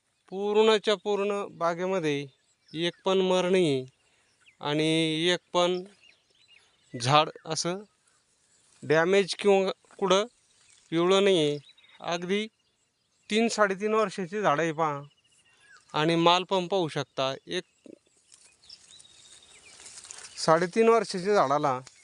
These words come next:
ह्या पद्धतीचा माल आहे, पूर्ण एकदम लगडलेला माल आहे. कुठलंही झाड पहा, असं काही नाही, एकच झाड आहे का बुवा. आता हे पहा, एकच नंबर माल आहे.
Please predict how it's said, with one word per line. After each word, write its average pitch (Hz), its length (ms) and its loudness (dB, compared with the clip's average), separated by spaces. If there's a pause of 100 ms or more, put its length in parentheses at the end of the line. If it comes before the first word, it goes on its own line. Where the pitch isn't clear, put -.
(760)
ह्या 135 240 0
पद्धतीचा 185 560 0
माल 180 280 2
आहे, 131 120 -2 (600)
पूर्ण 165 240 -2
एकदम 170 460 -2 (880)
लगडलेला 202 600 2
माल 202 260 0
आहे. 143 340 -8 (920)
कुठलंही 214 420 4
झाड 165 180 4
पहा, 160 240 -2 (120)
असं 170 180 -6
काही 185 180 -2
नाही, 180 180 -2 (220)
एकच 165 340 -4
झाड 143 260 -4
आहे 131 120 -8
का 143 160 -8
बुवा. 139 220 -10 (1400)
आता 160 180 -4
हे 151 120 2
पहा, 131 160 -4 (3500)
एकच 160 400 2
नंबर 185 320 4
माल 175 280 4
आहे. 127 120 -4